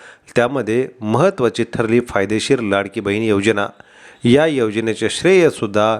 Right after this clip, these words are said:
देवेंद्र फडणवीस हेच घेऊन जाताना दिसत आहे. तर दुसरीकडे एकनाथ शिंदे हे आपल्यापेक्षा पुढे जाऊच नये, असं देवेंद्र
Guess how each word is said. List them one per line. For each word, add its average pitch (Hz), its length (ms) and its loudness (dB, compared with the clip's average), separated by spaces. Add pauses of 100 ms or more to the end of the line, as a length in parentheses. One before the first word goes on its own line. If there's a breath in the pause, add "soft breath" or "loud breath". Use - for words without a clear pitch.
(100)
देवेंद्र 104 440 0
फडणवीस 123 540 0 (240 soft breath)
हेच 160 320 0
घेऊन 110 340 -2 (260)
जाताना 104 380 0
दिसत 104 360 -4
आहे. 110 260 -2 (440 loud breath)
तर 127 60 2
दुसरीकडे 139 720 2 (300 loud breath)
एकनाथ 185 420 2
शिंदे 127 500 4 (240 loud breath)
हे 147 100 2
आपल्यापेक्षा 123 600 -4
पुढे 110 280 0
जाऊच 117 520 2
नये, 117 320 0 (300 loud breath)
असं 123 300 0 (200)
देवेंद्र 110 400 0